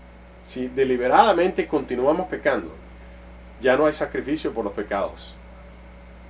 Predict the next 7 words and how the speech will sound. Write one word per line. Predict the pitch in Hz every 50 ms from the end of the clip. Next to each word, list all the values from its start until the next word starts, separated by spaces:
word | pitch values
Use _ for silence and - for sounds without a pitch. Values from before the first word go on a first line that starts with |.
| - - - - - - - - - - -
Solo | - - - 147 151 170 165
queda | - 180 175
una | 175 165 156 -
terrible | - 131 131 156 165 180
expectativa | 185 185 - 175 - - 135 - - 131 143 170 170
de | 139 -
juicio, | - 170 196 - - - 80